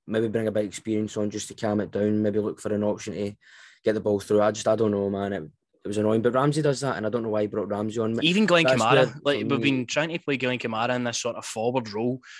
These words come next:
Speaker 2: although he's negative when he's playing in the same sort of position as Lundstram or Jack, but he's played that forward role a few times. Why not put him on as well? Why not just, you need to throw everyone in it. Put Hollander up front. I don't care. Just put everyone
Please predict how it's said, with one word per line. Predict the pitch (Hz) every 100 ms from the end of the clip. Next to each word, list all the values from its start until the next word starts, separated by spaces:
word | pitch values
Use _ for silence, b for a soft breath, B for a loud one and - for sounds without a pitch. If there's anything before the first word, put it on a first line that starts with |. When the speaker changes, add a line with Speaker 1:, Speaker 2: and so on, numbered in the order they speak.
| B B
Speaker 2:
although | 117 131
he's | 143 123 113
negative | 113 117 120 120
when | 120 117
he's | 117 104 - _ _ -
playing | 113 120
in | 120
the | 120
same | - 113
sort | 107 107
of |
position | 107 110 - 117
as | 104
Lundstram | 110 110 120
or | 110
Jack, | 104 110 117
but |
he's | 120
played | - 165 160
that | 165 139
forward | 123 117 127
role | 131 123
a |
few | - 123
times. | 127 123 123 - b b b b
Why | 123
not | 151 156
put | 151
him | 123 127
on | 131 120
as | 110
well? | 117
Why | 120 123 147
not | 147 123
just, | 120 - -
you | 123 135
need | 160 -
to | -
throw | 170
everyone | 151 123 160 160
in |
it. | 156
Put | - 175
Hollander | 175 139 131 143 139
up | 101
front. | 123 135 156 -
I |
don't | 143 156
care. | - 139
Just | 147 156 -
put | 160
everyone | 131 131 151 151